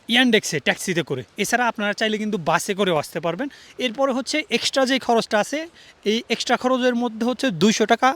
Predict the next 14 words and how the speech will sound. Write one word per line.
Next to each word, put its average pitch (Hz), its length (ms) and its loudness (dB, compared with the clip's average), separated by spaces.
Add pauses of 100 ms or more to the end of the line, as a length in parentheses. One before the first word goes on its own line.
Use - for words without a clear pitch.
আপনার, 196 320 0 (240)
আহ, 170 160 4
দুইশো 180 300 2
সম 247 260 -2
এন্ট্রি 233 260 2
ফি, 233 240 0
আহ, - 500 -2
দুইশো 196 240 0
সমে 208 260 -2
বাংলা 175 280 -2
টাকার 165 280 0 (280)
দুইশো 170 220 0
আশি 170 280 -2
টাকা, 196 240 0